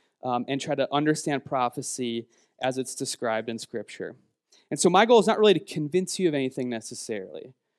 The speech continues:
um, but to just try to equip you with some knowledge and context on this subject, kind of no matter where your starting point is.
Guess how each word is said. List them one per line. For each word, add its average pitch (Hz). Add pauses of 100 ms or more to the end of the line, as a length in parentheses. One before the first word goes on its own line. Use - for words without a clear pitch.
(260)
um, 127
but 160
to 190
just 214
try 240
to 185
equip 254
you 208
with 170
some 135
knowledge 135
and 123
context 123
on 117
this 120
subject, 110 (300)
kind 160
of 165
no 160
matter 151
where 139
your 123
starting 110
point 90
is. -